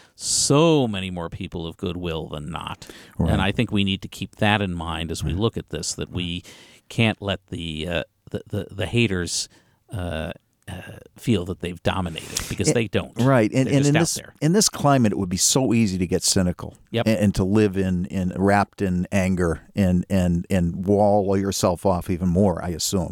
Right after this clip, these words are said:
Speaker 1: Right.
Speaker 2: At least it would for me. That would
Speaker 1: Absolutely.
Speaker 2: be my nature.
Speaker 1: And the other part is that,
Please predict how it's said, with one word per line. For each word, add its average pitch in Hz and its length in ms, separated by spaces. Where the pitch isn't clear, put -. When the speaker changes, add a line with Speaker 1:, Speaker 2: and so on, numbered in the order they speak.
Speaker 1:
Right. 110 140
Speaker 2:
At - 40
least 143 220
it - 80
would 127 180
for 92 120
me. 90 260
That 98 160
would - 100
Speaker 1:
Absolutely. 143 400
Speaker 2:
be 151 60
my 107 140
nature. - 100
Speaker 1:
And 143 240
the 185 100
other 233 160
part 170 300
is 175 200
that, - 120